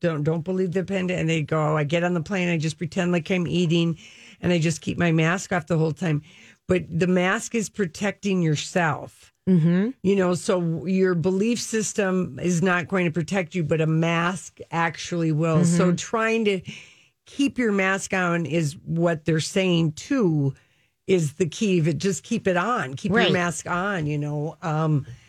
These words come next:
Speaker 1: and like, eh, it was, that was a huge number. Ninety-nine point nine,
Speaker 2: Well,
Speaker 1: you
Speaker 2: and
Speaker 1: know,
Speaker 2: I
Speaker 1: it was
Speaker 2: just think even for people getting together with people that they haven't seen forever, if everyone is wearing their mask and there's no
Speaker 1: Staying
Speaker 2: eating
Speaker 1: apart,
Speaker 2: or
Speaker 1: right.
Speaker 2: drinking or you go and do that in another food. I was
Speaker 1: Mm-hmm.
Speaker 2: kinda thinking how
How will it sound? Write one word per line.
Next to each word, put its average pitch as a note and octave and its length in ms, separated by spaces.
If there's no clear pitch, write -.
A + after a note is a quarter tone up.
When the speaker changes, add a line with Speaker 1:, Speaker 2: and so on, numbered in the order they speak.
Speaker 1:
and F#3 340
like, F#3+ 300
eh, E3 220
it G3+ 80
was, G3 260
that G#3+ 180
was A3 160
a A3 60
huge G3+ 400
number. A3 540
Ninety-nine G3 720
point F3+ 260
nine, E3+ 300
Speaker 2:
Well, E4 140
Speaker 1:
you D#4 40
Speaker 2:
and D#4 120
Speaker 1:
know, D#4 60
Speaker 2:
I E4 60
Speaker 1:
it F#4 40
was F#4 80
Speaker 2:
just G4+ 140
think B3 220
even G#3 300
for G3 260
people F#3+ 320
getting F#3+ 340
together F3+ 460
with F3+ 180
people F3+ 380
that E3 180
they F#3+ 80
haven't E3 360
seen B3 400
forever, D3+ 580
if - 240
everyone G3 360
is F3+ 200
wearing F3+ 300
their E3+ 160
mask F3 640
and F#3+ 100
there's F3+ 200
no F#3 180
Speaker 1:
Staying G3+ 180
Speaker 2:
eating F#3+ 460
Speaker 1:
apart, F3 300
Speaker 2:
or - 20
Speaker 1:
right. F#3+ 180
Speaker 2:
drinking G3+ 320
or G3 40
you G3+ 160
go G#3+ 180
and G#3 160
do A3+ 180
that G#3 200
in F#3+ 100
another F#3 340
food. B3+ 240
I G3 100
was F#3 100
Speaker 1:
Mm-hmm. F#3+ 100
Speaker 2:
kinda A3 180
thinking G3 300
how F#3 160